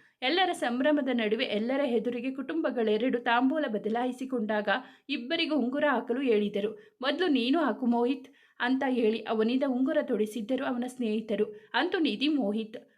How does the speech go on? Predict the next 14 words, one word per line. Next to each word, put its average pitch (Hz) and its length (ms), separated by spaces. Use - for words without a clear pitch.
ಮದುವೆಗೆ 240 460
ಒಂದೂವರೆ 262 560
ತಿಂಗಳ 240 420
ಅಂತರ 233 360
ಉಳಿದಿತ್ತು. 220 800
ಎಲ್ಲರೂ 359 340
ಸೇರಿ 302 280
ಮೋಹಿತ್, 262 460
ನಿಧಿ 233 220
ಇಬ್ಬರನ್ನು 269 520
ಸರಿಯಾಗಿ 254 520
ಗೋಳು 226 280
ಇದ್ದುಕೊಂಡಿದ್ದರು 220 680
ಗೆಳೆಯರು. 208 640